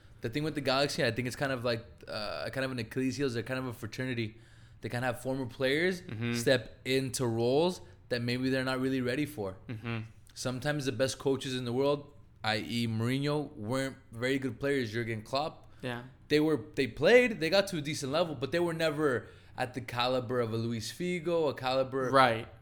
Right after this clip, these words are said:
Speaker 1: of
Speaker 2: Mara-,
Speaker 1: Zinedine Zidane,
Speaker 2: Maradona
Speaker 1: who's a great
Speaker 2: and
Speaker 1: exception
Speaker 2: other guys,
Speaker 1: to
Speaker 2: yeah.
Speaker 1: that.
Speaker 2: W-, the greatest exception,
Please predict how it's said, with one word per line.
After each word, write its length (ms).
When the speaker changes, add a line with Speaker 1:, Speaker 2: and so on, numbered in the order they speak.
Speaker 1:
of 300
Speaker 2:
Mara-, 220
Speaker 1:
Zinedine 260
Zidane, 260
Speaker 2:
Maradona 720
Speaker 1:
who's 0
a 20
great 60
Speaker 2:
and 80
Speaker 1:
exception 440
Speaker 2:
other 60
guys, 60
Speaker 1:
to 60
Speaker 2:
yeah. 60
Speaker 1:
that. 300
Speaker 2:
W-, 160
the 100
greatest 460
exception, 520